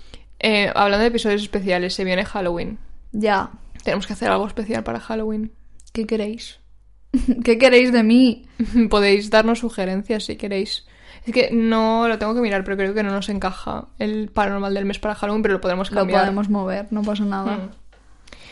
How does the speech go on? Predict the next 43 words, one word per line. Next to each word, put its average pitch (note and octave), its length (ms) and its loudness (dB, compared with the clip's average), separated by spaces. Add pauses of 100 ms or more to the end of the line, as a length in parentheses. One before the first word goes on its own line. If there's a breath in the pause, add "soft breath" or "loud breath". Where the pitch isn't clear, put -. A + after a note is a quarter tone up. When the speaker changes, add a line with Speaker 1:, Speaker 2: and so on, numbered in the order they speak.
(440 loud breath)
Speaker 2:
El A3 80 4
otro A#3 140 8
día A#3+ 120 8
nos C4 120 4
escribió G#3 260 0
una G#3 160 2
chica G#3 380 -6 (140)
y A3 100 -2
nos G#3 240 0
dijo G#3 260 -2
que G#3 140 0
escuchando G3+ 480 0
el, G#3+ 160 0
nuestro G#3 320 2
primer G3 220 0
episodio G#3+ 260 0
de G#3 100 0
Halloween G3+ 380 0
se A3 100 -2
le G3 60 2
habían G3 180 0
apagado F#3+ 380 0
las G3 100 -4
pantallas G3 380 -2
del G3 100 0
ordenador F#3 420 -4
sin G3 240 -4
motivo F#3+ 340 -4
Speaker 1:
Es A#3 60 2
Speaker 2:
alguno. B3+ 140 4
Speaker 1:
verdad, A#3 280 6
nos A3 160 -4
tuiteó. G3+ 500 -2
Speaker 2:
Y G#3+ 40 2
Speaker 1:
Es G3+ 60 4
Speaker 2:
había G3+ 160 4
Speaker 1:
que G3 120 6
Speaker 2:
empezado G#3 260 4
a G#3 40 0
sonar G3 440 0
no G3+ 160 -2
sé G3 160 -6
qué. G3+ 260 -4